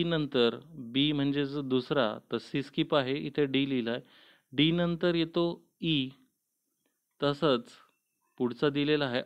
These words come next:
आर नंतर एस स्किप केलेला आहे, टी टाकलेला आहे, म्हणजेच नेक्स्ट टाइम टी नंतर यू येतो आणि इथे ई नंतर एफ येतो, जो स्किप केला आहे, नंतर जी आणि एच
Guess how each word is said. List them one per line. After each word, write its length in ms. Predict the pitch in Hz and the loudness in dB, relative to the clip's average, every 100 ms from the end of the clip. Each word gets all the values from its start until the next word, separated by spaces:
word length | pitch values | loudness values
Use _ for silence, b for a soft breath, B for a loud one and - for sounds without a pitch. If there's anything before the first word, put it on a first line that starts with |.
| - | 0
आर 240 | 120 127 | 2 2
नंतर 420 | 139 139 131 127 123 - | 2 0 2 0 -2 0
एस 200 | 139 139 | 2 2
स्किप 260 | - - 143 | -6 -8 -6
केलेला 360 | - 151 151 151 | -2 0 0 0
आहे, 160 | 143 151 - | -2 -4 -2
टी 100 | 160 | -2
टाकलेला 460 | 151 139 127 120 110 | 2 2 2 0 0
आहे, 180 | 101 104 b b b b 123 | -2 -10 b b b b -2
म्हणजेच 300 | 135 151 156 139 | 0 0 0 0
नेक्स्ट 320 | 143 143 - | 0 -2 -2
टाइम 220 | 170 139 127 | 0 0 -2
टी 120 | 143 139 | -2 0
नंतर 340 | 143 143 147 | 2 2 0
यू 220 | 139 151 | 2 2
येतो 340 | 147 120 123 139 - b b b b _ - | 2 0 -2 -6 -8 b b b b _ -8
आणि 360 | 117 117 135 143 | -2 2 2 0
इथे 260 | 139 127 151 - | -4 -2 -2 0
ई 140 | 156 160 | -2 0
नंतर 420 | 156 156 165 160 - | 0 0 0 -2 2
एफ 220 | 160 165 | 2 4
येतो, 320 | 175 135 147 156 165 | 2 2 -2 -4 -4
जो 160 | 143 | -6
स्किप 260 | 139 - 160 | -4 -2 -4
केला 220 | - 143 135 | 0 2 2
आहे, 180 | 143 - | 0 -4
नंतर 280 | 135 127 135 | -4 -2 -2
जी 280 | 120 139 156 - | -4 -6 -6 -6
आणि 200 | 135 139 | -6 -2
एच 300 | 135 117 - | -2 -4 -8